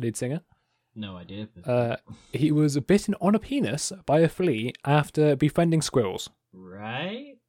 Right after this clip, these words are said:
Speaker 2: Okay. It's just, uh, yes.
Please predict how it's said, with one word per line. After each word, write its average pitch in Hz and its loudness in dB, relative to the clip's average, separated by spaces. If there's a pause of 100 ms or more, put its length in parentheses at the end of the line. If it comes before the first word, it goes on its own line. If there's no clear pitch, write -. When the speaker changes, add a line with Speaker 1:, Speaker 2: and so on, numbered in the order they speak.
Speaker 2:
Okay. 180 -16
It's - -20
just, - -20
uh, 117 -16 (340)
yes. 127 -10